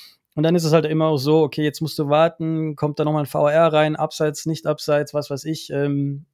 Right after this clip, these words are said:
aber es hat sich schon gut angefühlt, wenn man dann mit einem zwei zu eins vom Platz geht, vor allem, ähm, ja, nach so einer Leistung, die jetzt, sagen wir mal, nicht die allerbeste war von uns,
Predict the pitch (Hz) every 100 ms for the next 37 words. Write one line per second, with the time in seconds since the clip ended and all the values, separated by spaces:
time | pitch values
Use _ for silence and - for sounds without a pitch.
0 | - 147 151 - 156 135 151 147 147 143
1 | 147 131 147 139 139 139 139 139 143 135
2 | - 143 143 139 135 139 139 - _ _
3 | - _ _ - 139 139 156 - 147 143
4 | 139 143 147 143 139 139 139 135 131 131
5 | 165 151 139 143 123 _ _ 147 135 -
6 | 151 147 143 143 156 - 156 143 139 139
7 | 139 147 147 143 139 135 143 135 143 160
8 | 170 - 160 170 - 156 175 190